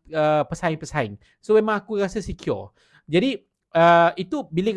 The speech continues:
pilih bisnes. Kedua, uh, bila kita pilih bisnes, cara kita buat bisnes, cara aku buat bisnes pun aku kena set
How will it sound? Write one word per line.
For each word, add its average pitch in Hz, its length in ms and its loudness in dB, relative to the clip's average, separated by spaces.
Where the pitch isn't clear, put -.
pilih 185 240 4
bisnes. 139 400 -6
Kedua, 233 480 -2
uh, 175 240 0
bila 160 320 -8
kita - 240 -6
pilih 190 160 0
bisnes, 175 400 -4
cara 240 640 -2
kita 190 240 -8
buat 170 160 -2
bisnes, 143 320 -4
cara 202 240 0
aku 233 160 -6
buat - 160 -2
bisnes 226 320 -2
pun 196 160 -4
aku 170 240 -12
kena 196 240 -8
set - 320 -4